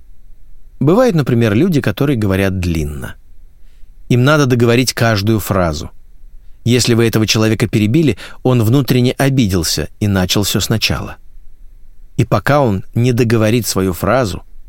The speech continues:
или пока не закончит нанизывать сто пятьдесят шесть своих придаточных предложений, вам вообще не стоит начинать говорить.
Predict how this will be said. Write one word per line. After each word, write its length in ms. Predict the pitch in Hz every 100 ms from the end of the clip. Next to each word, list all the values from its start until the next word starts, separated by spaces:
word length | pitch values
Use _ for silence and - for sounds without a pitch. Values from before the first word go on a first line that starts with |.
| - - - - -
или 120 | 117
пока 280 | 117 117 123
не 120 | 127
закончит 600 | 117 120 - 135 117 101 -
нанизывать 600 | 107 123 117 101 98 -
сто 240 | - -
пятьдесят 460 | 110 113 104 - 110
шесть 280 | - 127 -
своих 320 | 101 98 - - -
придаточных 760 | - 127 113 104 92 - - -
предложений, 680 | 104 95 92 101 175 117 - - - - - - -
вам 340 | 113 131 151
вообще 380 | 147 165 - 196
не 120 | 110
стоит 320 | 95 107 90
начинать 400 | 95 - 98 87
говорить. 520 | 101 92 90 - -